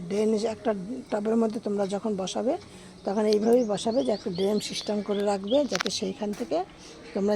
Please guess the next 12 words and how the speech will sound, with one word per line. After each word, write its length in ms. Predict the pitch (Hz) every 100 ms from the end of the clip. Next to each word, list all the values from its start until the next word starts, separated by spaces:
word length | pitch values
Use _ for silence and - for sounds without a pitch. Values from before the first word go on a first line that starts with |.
| 196
যে 60 | 208 185
জলটা 260 | 190 196 190
দেবে 160 | 208 262
সেই 100 | 208 170
জলটা 240 | 185 185 190
যেন 120 | 208 285 359 - - 196
অতি 160 | 208 -
সহজেই 400 | 180 202 196 285 196
বেরিয়ে 280 | 180 160 143
যায়। 160 | - - - - - - - - - - - - - - - - - - - - - 202
আর 80 | 208 226
এমন 160 | 240